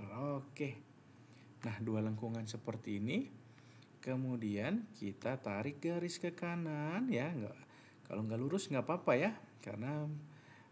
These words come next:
biar seperti benderanya pun berkibar ya, Nak ya. Nah, kita bikin seperti ini aja ya. Nggak usah khawatir nanti hasilnya bagaimana.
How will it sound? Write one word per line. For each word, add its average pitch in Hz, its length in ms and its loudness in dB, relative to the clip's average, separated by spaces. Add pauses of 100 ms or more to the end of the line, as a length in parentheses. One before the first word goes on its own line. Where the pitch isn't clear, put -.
(120)
biar 123 760 -2
seperti - 600 -2
benderanya 110 800 2
pun 202 240 6 (560)
berkibar 117 640 -2
ya, 110 160 0
Nak 107 240 0
ya. 110 160 -6 (1000)
Nah, 127 160 -2 (800)
kita 135 160 -4
bikin 165 320 0
seperti 175 360 -2
ini 185 160 2
aja 156 480 0 (240)
ya. 135 200 -4 (120)
Nggak 120 280 -2
usah 139 320 -2
khawatir 143 600 0 (560)
nanti 127 360 -2
hasilnya 127 440 0
bagaimana. 117 760 0